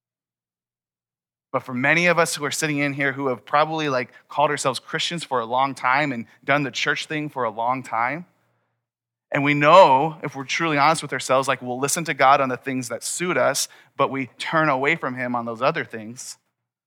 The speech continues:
know that God's pursuing you too, and you still have opportunity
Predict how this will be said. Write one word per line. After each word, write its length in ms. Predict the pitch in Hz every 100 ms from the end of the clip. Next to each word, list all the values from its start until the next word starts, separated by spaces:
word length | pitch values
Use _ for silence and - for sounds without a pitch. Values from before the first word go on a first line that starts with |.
| _ _ _ _ _ _ _ _ _ _ -
know 480 | 123 156 156 131 135
that 180 | 131
God's 240 | - 143 143
pursuing 400 | 139 - 143 131
you 100 | 120
too, 320 | - 156 139
and 280 | 123 120 117
you 120 | 131
still 400 | 143 - - 147
have 240 | 143 139 135
opportunity 720 | 123 120 - 147 127 117 110